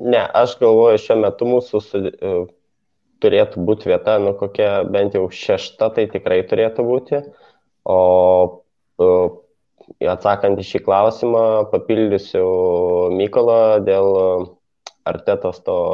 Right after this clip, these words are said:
irgi mėtymo žaidėjų kartais ne savo pozicijose. Nekalbu tada, kai žaidėjai traumuoti, bet,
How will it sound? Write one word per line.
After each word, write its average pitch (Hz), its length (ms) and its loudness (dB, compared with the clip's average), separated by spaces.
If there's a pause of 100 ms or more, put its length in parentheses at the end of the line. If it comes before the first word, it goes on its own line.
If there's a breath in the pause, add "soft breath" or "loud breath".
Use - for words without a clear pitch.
irgi 92 420 -4
mėtymo 98 540 -2 (160)
žaidėjų 90 800 -2
kartais 90 440 -6
ne 98 220 -4
savo 92 320 -2
pozicijose. 87 800 -6 (160)
Nekalbu 92 680 -2
tada, 95 300 -2
kai 85 220 -2
žaidėjai 90 420 -2
traumuoti, 90 600 -4 (680 soft breath)
bet, 82 440 -2